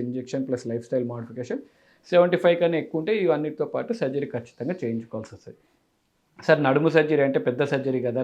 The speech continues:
నడుము సర్జరీ తర్వాత చేస్తే బిడ్డ మీదకి వెళ్ళి లేవచ్చా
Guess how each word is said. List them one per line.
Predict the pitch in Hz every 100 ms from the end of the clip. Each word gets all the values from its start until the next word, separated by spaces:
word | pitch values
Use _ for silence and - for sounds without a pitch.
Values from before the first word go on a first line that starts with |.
| 120
నడుము | 120 131
సర్జరీ | 135 131 127
తర్వాత | 123 123 120 123
చేస్తే | 120 - 147 - - _ _ _ 127
బిడ్డ | 127 135
మీదకి | 139 139
వెళ్ళి | 127 123
లేవచ్చా | 127 123 135